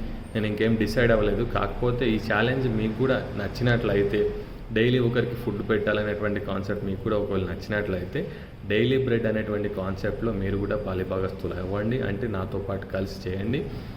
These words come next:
అది మీరు ఒకవేళ చేస్తా అనుకుంటే, లెవెన్ డేస్ పెట్టుకోవచ్చు, ట్వంటీ వన్ డేస్‌కి పెట్టుకోవచ్చు, ఫార్టీ వన్ డేస్ పెట్టుకోవచ్చు, లాస్ట్ వచ్చేసి సెవెంటీ ఫైవ్ డేస్ ఛాలెంజ్ లాగా కూడా పెట్టుకోవచ్చు. అంటే,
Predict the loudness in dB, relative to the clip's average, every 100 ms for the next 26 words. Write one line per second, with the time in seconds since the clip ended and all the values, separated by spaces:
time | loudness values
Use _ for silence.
0 | -12 -4 0 2 2 2 4 4 2 2
1 | 4 4 4 2 0 0 0 0 2 4
2 | 4 4 4 4 2 2 0 0 -2 -2
3 | -4 -6 -8 -6 -4 -2 0 0 0 0
4 | -2 -2 -2 -2 -2 -2 -4 -8 -10 -14
5 | -14 -8 -4 -2 0 0 2 0 0 -2
6 | -4 -2 -4 -4 -6 -8 -14 -8 -2 0
7 | 0 -2 -4 -2 -2 -2 -2 0 2 0
8 | -2 0 2 0 0 0 0 0 -2 -2
9 | -2 -2 -2 0 -2 -2 -4 -4 -4 -4